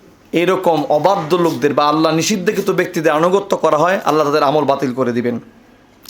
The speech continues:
আচ্ছা, গুরুত্বপূর্ণ যে বিষয়টা আজকে হাদিসের সাথে সংশ্লিষ্ট আমাদের জন্য, ফরজ আনুগত্য,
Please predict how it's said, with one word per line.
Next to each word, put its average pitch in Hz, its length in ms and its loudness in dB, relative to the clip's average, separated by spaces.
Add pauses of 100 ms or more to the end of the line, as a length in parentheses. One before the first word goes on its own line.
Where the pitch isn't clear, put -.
(1300)
আচ্ছা, 147 300 -2 (260)
গুরুত্বপূর্ণ 220 520 0
যে 190 120 0
বিষয়টা 160 420 0
আজকে 151 300 0
হাদিসের 143 360 0
সাথে 139 260 0
সংশ্লিষ্ট 131 500 -4
আমাদের 131 380 0
জন্য, 131 340 -2 (760)
ফরজ 185 640 0 (920)
আনুগত্য, 160 680 -2